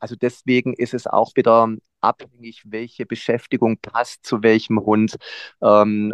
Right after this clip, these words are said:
und das ist natürlich über diese, über diese zwei Säulen allein schon, häuslicher Bereich und Beschäftigung, ähm,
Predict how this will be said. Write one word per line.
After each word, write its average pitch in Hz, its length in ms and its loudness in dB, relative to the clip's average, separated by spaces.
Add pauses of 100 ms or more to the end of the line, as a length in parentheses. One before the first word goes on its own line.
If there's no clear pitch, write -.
und 110 400 -8
das 110 140 0
ist - 220 -4
natürlich 117 580 2 (300)
über 131 240 6
diese, 120 420 4
über 127 320 0
diese 131 300 -2
zwei 123 400 0
Säulen 147 500 0
allein 127 420 -6
schon, 120 340 -10
häuslicher 120 500 -4
Bereich 113 500 0
und 107 140 -10
Beschäftigung, 113 800 2 (400)
ähm, 107 420 6